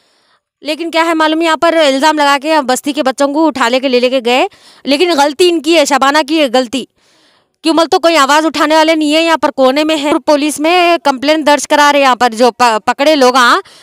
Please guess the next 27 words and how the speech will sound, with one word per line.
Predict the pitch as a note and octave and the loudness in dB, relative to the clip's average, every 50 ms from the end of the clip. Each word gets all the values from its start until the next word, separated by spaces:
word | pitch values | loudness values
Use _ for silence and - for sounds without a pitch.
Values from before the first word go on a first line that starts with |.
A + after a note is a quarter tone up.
| - _ - | -20 _ -4
जो | A#3+ C4+ | -2 0
बस्ती | A3+ B3+ B3+ - - D4 | 0 0 -2 -2 -6 -6
के | A#3+ D#4+ C4+ | -4 -4 -4
बच्चे | A#3 C4 C4 - - D4+ D4 | -2 -4 -4 -4 -4 -4 -4
हैं | C4+ C4+ B3+ C4+ D4 | -2 -2 -2 -2 0
जो | C4 D4+ | -2 -2
पकड़े, | - - A#3+ A3+ C#4 D4 D#4 | 0 -2 -2 0 2 2 2
उनके | D4+ C4+ A3+ C#4+ | 2 0 -2 -4
ऊपर | D4+ - - D#4+ E4 E4+ F4 E4 B3+ | -4 0 0 0 0 0 -2 -4 -4
रिटर्न, | B3 C#4 C4+ - D#4 D#4+ F4 G4+ A4 - _ _ - _ _ _ | -4 -6 -4 -2 -2 -2 0 -2 -4 -8 _ _ -20 _ _ _
अ, | - C4 C4+ C4 C4 C4 | -4 -2 0 2 2 2
रिवर्स | B3+ C#4 C#4+ C#4 E4 E4 - | 2 0 0 0 0 0 0
केस | - D4 D4 C#4+ | -2 -2 -2 0
डाल | A#3+ D4+ D4 D4 C4+ | 0 0 0 0 0
रहे। | B3+ G#3+ F3+ - _ _ _ _ _ _ _ _ _ _ | -2 -6 -8 -10 _ _ _ _ _ _ _ _ _ _
देखिए | A3+ A#3+ D4+ D#4 - E4 F4 F4+ F4 E4 D#4 D4+ | -4 -2 -2 -2 0 0 0 2 2 2 2 2
बालापुर | A#3 A#3+ C4+ C4+ C#4+ D4 - D#4+ E4 | 2 2 2 2 2 0 0 -2 -4
पुलिस | C4 - D4+ D4 D4 D4 | -2 0 -2 -2 -2 -4
से | - - D#4+ D#4+ D#4+ D#4 C#4 | -4 -2 -2 0 2 2 2
रिक्वेस्ट | B3 C4 - B3 C#4 D4 D#4 - - D4 | 0 -2 -2 0 0 0 0 -2 -2 -2
है | D#4+ C#4+ E4 G4+ G#4+ - _ _ _ _ _ | 0 0 0 -2 -4 -6 _ _ _ _ _
कि | D4+ D#4 D#4 D4+ | -2 -2 -2 0
शबाना | - D#4 B3 B3 C4 C4+ C#4+ D#4 | 0 -2 0 0 0 0 0 0
को | D#4 - E4 F4 F#4+ A4+ A#4 | -2 0 2 2 2 2 2
यहाँ | E4+ C#4+ B3+ C4 C4+ | 0 0 0 0 0
से | - F4+ | -2 -2
हटाइए। | E4+ E4 C4 - C#4 C#4+ C#4 C4+ D4 A#3 - | -2 -2 -2 -2 -2 -2 -2 -2 -2 -4 -4